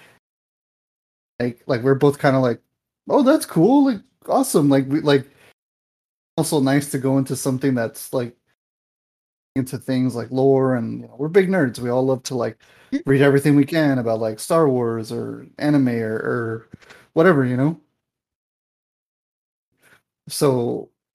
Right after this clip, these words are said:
for this, that's what I really applaud this, like, that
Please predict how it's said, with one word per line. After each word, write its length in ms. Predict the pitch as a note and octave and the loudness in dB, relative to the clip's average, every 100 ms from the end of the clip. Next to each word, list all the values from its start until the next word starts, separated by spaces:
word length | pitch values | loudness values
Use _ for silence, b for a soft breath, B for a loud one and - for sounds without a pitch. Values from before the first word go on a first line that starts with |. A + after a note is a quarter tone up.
| _ _ _ | _ _ _
for 120 | D#3+ | 2
this, 280 | C3 C#3+ D#3+ | 6 6 4
that's 160 | D#3 C#3+ | 0 2
what 120 | D#3+ | 2
I 20 | |
really 300 | C3 C#3 C3+ | 4 4 4
applaud 420 | A#2+ - B2 B2 | 0 -2 -2 -2
this, 260 | B2 A#2 - | -4 -8 -8
like, 160 | B2+ A#2+ _ _ _ _ _ _ _ _ _ _ _ _ _ - | -12 -14 _ _ _ _ _ _ _ _ _ _ _ _ _ -4
that 300 | A#2+ A2 - | 0 0 -2